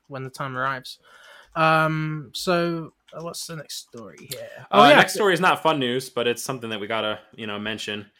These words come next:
Speaker 2: Um, of course, there's been a pretty big rise in anti-Asian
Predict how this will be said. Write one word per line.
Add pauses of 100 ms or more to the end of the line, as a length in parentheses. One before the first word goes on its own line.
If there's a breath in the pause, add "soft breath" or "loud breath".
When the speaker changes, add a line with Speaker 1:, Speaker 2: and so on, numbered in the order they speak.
(300 soft breath)
Speaker 2:
Um, (200)
of
course,
there's
been
a (300)
pretty
big
rise
in (280)
anti-Asian